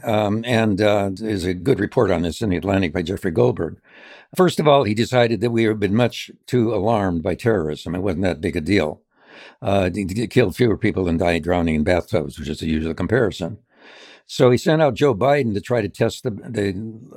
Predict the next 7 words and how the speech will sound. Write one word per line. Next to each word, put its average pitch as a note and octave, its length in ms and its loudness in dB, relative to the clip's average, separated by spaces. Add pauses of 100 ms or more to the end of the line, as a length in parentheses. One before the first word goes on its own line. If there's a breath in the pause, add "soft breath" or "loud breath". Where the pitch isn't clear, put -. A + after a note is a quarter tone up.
(160)
waters. A#2 560 0 (460)
And G#2+ 240 0
they G#2 100 4
started C3 320 2
out C#3 120 2
by G#2+ 80 0
saying G2 360 -2